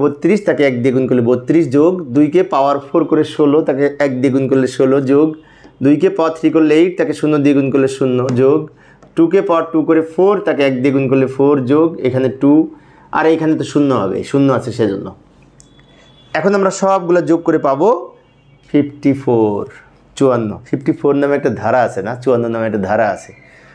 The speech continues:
আইনের। তো যাই হোক, ফিফটি ফোর পেলাম। এখন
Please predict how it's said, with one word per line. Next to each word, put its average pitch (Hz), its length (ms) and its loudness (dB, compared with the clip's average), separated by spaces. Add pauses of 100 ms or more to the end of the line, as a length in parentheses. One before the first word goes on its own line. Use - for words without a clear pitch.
(260)
আইনের। 101 320 -4 (220)
তো - 40 -10 (100)
যাই 135 200 2
হোক, - 120 -2 (100)
ফিফটি 160 360 -4
ফোর 180 140 2 (100)
পেলাম। 87 240 -4 (1040)
এখন 254 300 0